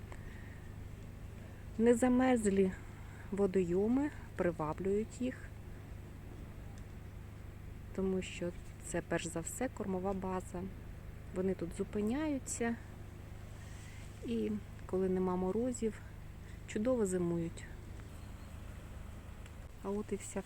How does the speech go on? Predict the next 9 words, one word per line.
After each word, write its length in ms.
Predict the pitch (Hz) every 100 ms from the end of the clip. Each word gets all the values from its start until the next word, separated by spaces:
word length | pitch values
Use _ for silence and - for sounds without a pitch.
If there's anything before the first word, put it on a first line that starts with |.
| -
флотилія. 680 | 180 - 175 175 175 170 175 - - - -
Їх 180 | 180
тут 200 | - 185
шестеро, 680 | - 220 233 - - 180 185 - - - - - -
і 80 | 190
вони 240 | 190 185
такі 440 | 185 180 - 170 170 - - - - - -
більш 280 | 170 175 -
агресивні. 680 | 170 170 170 - 208 233 190